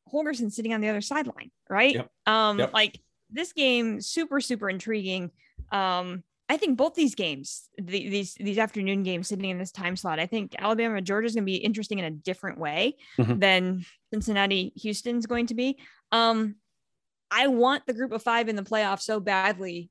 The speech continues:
Speaker 1: that I'm going to say Cincinnati, but it's, like, by this much.
Speaker 2: <laughs>
Speaker 1: Um, like, and if you're not watching, I'm, like, holding my fingers very closely together.
Speaker 2: Yeah.
Speaker 1: Um, Cincinnati by three.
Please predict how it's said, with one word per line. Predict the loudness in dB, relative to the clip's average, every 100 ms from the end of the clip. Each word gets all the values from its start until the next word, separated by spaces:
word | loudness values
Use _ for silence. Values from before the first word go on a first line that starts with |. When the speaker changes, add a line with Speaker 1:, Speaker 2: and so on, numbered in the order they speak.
| _
Speaker 1:
that | -2 -2
I'm | -2 -2
going | 0 0
to |
say | 0 -2 -2
Cincinnati, | -2 -2 0 0 0
but | -2 -4
it's, | -2
like, | -4 -4 -4
by | -2 0
this | -2 -4
much. | -6 -6 -10 _ 4
Speaker 2:
<laughs> | 6
Speaker 1:
Um, | 6 8 6 6 4 0 -8 _ _ 0
like, | 0 0 -4
and | -4 -4
if | -4 -4
you're | -2
not | 2
watching, | 0 0 -4
I'm, |
like, | -4
holding | -4 -4
my | -4
fingers | -6 -8 -8
very | -10
closely | -10 -12 -12
together. | -12 -4 -4 -4 -4
Speaker 2:
Yeah. | 2 6 6
Speaker 1:
Um, | 4 -2 -6 _ _ _ _ -4
Cincinnati | -2 2 4 4 4
by | 4 4 4 2 -2 -10 _ -20 -20
three. | -14 -2 2 2 0